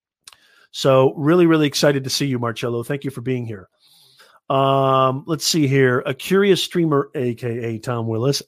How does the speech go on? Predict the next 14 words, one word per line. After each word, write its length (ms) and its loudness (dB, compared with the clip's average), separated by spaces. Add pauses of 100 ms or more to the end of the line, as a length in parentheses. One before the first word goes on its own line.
A 240 6
K 340 4
A 420 0 (420)
our 120 -6
resident 460 -8
troll, 500 -12
but 120 -4
a 60 0
nice 420 -4
way, 160 -16
in 80 -12
a 40 -12
beautiful 460 -10
way. 260 -16